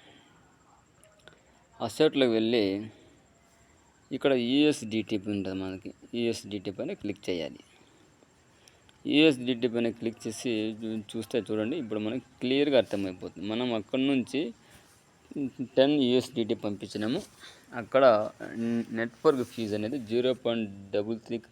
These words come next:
కట్ అయింది. మనకు నైన్ పాయింట్ ఎయిట్ వన్ డాలర్స్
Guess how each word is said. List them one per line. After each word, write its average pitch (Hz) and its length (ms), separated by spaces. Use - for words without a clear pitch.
కట్ - 320
అయింది. 104 280
మనకు 104 400
నైన్ 131 260
పాయింట్ 135 420
ఎయిట్ 107 280
వన్ 110 220
డాలర్స్ 101 500